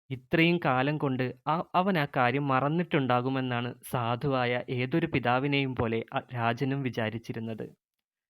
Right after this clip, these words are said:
വാസ്തവത്തിൽ മക്കളോട് വാക്കു പറഞ്ഞത് രാജൻ ഇടയ്ക്കിടയ്ക്ക് ഓർമ്മിക്കാറുണ്ടായിരുന്നു.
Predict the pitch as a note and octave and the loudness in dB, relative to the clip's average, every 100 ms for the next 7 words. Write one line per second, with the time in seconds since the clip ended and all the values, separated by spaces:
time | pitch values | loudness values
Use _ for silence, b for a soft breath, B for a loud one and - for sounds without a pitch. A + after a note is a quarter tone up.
0 | _ _ _ - D#3 F#3 - G#3 G3 A3 | _ _ _ 2 4 4 2 2 2 2
1 | D#3 C#3+ F3 F3+ G3 F#3 C3 C3+ F3+ F3 | 2 2 2 4 4 4 4 2 0 2
2 | F3 E3+ E3 E3 - C3 A#2 A#2+ E3+ D3 | 2 0 0 -2 -2 0 0 0 0 0
3 | C3+ D#3 C#3+ - D3+ - B2 A#2 C#3+ D3+ | -2 0 -2 -2 -6 0 2 2 0 -2
4 | E3+ D#3+ D3 A#2 A2 A2 A2 | 0 0 0 0 -2 -2 -6